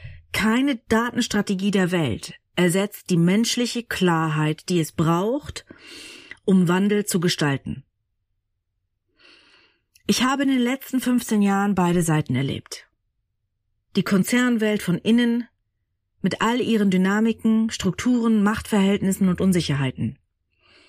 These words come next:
Und die Rolle als externe Transformationspartnerin mit Brandmind. Und wenn ich eines gelernt habe, dann dies. Transformation scheitert nicht an Tools, sondern an psychologischen Mustern.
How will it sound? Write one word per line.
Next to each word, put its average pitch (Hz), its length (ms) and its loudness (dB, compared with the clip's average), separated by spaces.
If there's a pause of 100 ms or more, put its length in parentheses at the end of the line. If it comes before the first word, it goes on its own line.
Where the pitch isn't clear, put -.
(520)
Und 262 200 2
die 277 100 2
Rolle 196 420 0
als 185 160 -2
externe 202 500 0
Transformationspartnerin 185 1200 0
mit 208 160 -2
Brandmind. 139 600 -2 (1600)
Und 202 120 2
wenn 208 100 4
ich - 240 -2
eines 269 400 0
gelernt 240 460 0
habe, 170 260 0
dann 185 220 2
dies. 180 420 -4 (1160)
Transformation 214 760 2
scheitert 208 460 0
nicht 208 320 2
an 196 140 2
Tools, - 640 -4 (720)
sondern 196 380 2
an 175 160 0
psychologischen 190 720 0
Mustern. 151 480 -2